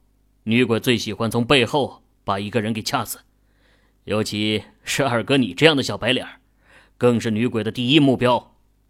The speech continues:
秦宇这话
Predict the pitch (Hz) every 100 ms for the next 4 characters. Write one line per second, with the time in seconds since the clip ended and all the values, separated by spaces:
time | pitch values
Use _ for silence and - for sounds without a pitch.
0 | _ _ _ _ _ _ _ _ _ -
1 | - - 320 392 214 185 339 294 170 131
2 | 131 110 -